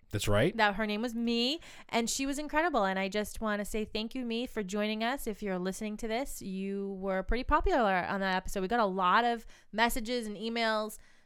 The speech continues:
Speaker 2: just saying how much they enjoyed listening.
Speaker 1: Two shout outs on the show.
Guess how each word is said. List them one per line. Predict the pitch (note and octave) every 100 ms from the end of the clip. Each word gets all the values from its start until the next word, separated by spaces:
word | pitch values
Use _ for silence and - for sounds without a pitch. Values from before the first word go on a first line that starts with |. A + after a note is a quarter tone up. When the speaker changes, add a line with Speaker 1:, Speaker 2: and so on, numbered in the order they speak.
| -
Speaker 2:
just | F#3+ A3 G#3 - - - D#2
saying | - A3+ G#3+ G#3 G#3+ G3
how | G3+
much | G3+ F#3 -
they | G3 G3 F#3+
enjoyed | G3 F#3+ F#3 F3+ F3 -
listening. | F3 - C#3+ - - -
Speaker 1:
Two | G3 A3
shout | - D#3 B2
outs | G2
on | F#2
the | F2+
show. | - C#2+